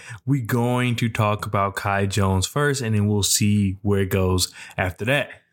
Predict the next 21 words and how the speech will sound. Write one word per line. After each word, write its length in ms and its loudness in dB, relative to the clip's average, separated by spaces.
But 120 0
before 260 0
we 100 0
get 140 0
into 220 -2
that, 360 -2
the 100 -4
last 280 0
episode, 580 0
the 80 0
stat 460 -2
line 440 0
of 360 0
the 460 0
day, 460 0
I 200 0
had 580 0
who 400 -2
on 140 0
November 360 0
twenty-fifth 680 0